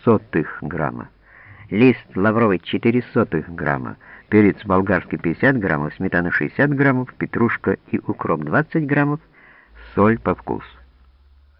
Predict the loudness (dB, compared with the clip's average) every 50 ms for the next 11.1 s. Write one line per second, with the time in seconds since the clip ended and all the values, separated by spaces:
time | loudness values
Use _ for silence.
0 | _ _ _ _ _ _ _ _ _ _ _ _ _ _ _ _ _ _ _ _
1 | _ _ _ _ _ _ _ _ _ _ _ _ -10 -8 -4 2 6 6 6 6
2 | 4 0 -10 -8 -2 0 2 2 2 2 2 0 0 0 -2 -8 -18 -14 -12 -12
3 | -12 -12 _ _ _ _ _ _ _ _ _ _ _ -6 -4 -2 0 0 2 2
4 | 4 4 4 4 4 4 4 6 6 6 6 6 4 2 0 -2 -6 -12 -20 -18
5 | -14 -8 -2 0 0 0 0 -2 -2 -2 0 0 -2 -4 _ _ _ -20 -20 -20
6 | -12 -4 0 0 0 2 2 2 2 4 4 4 6 6 6 6 6 6 4 2
7 | 2 -2 -4 -6 -6 -4 -4 -2 -2 -2 -2 -2 -2 -2 -2 -2 -2 -4 -4 -4
8 | -4 -4 -6 -6 -8 -6 -6 -6 -6 -6 -6 -2 0 0 -2 -2 -6 -8 -6 -6
9 | -6 -4 -4 -6 -6 -4 -2 0 2 4 2 2 0 -6 -14 -8 -4 -4 -2 -2
10 | -2 -4 -4 -4 -4 -6 -6 -6 -6 -6 -6 -4 -4 -6 -6 -8 -8 -6 -6 -6
11 | -6